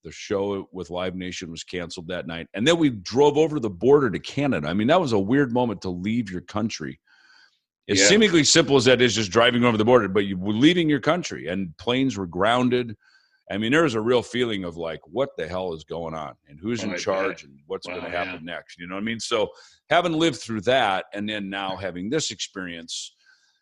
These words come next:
Speaker 1: you know, what, twenty years later, um, you know, it was, it was kinda like, this one's pretty weird because this one has, has affected everybody around the world.
Speaker 2: Right.
Speaker 1: Um, whereas nine eleven was maybe a little more of a,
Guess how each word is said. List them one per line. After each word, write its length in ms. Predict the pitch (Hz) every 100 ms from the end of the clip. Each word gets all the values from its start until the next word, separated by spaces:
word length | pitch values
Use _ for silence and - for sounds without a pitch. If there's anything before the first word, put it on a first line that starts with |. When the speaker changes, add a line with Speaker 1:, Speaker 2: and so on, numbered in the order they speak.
| _
Speaker 1:
you 100 | 82
know, 140 | 82 82
what, 300 | 90 95 80 _ _ _ _ -
twenty 240 | 104 101
years 240 | 92 80
later, 400 | 101 120 80 85 85 -
um, 640 | 80 87 87 85 85 80 -
you 160 | 92 90
know, 240 | 87 85
it 100 | 85
was, 300 | 87 82 - 87
it 60 |
was 260 | 90 82 -
kinda 300 | - 95 90
like, 340 | 85 80 76 _
this 360 | 78 82 135 -
one's 460 | 127 104 80 - _ _ -
pretty 240 | - 107 92
weird 380 | 98 92 78
because 340 | 76 73 80 80
this 240 | 110 -
one 220 | 95 92
has, 160 | 82 78
has 220 | 87 82
affected 480 | 85 90 82 82 73 -
everybody 520 | 117 117 135 120 110
around 260 | 101 92 87
the 80 | 80
world. 440 | 78 76 73 82 - _ _ _ -
Speaker 2:
Right. 180 | 98 95
Speaker 1:
Um, 800 | 82 85 82 82 82 82 80 80 _ _ _ _ _
whereas 240 | 87 95 87
nine 220 | 98 101
eleven 400 | 92 95 90 87
was 180 | 85 80
maybe 220 | 90 87
a 80 | 87
little 200 | 90 87
more 220 | 85 87
of 120 | 80
a, 180 | 80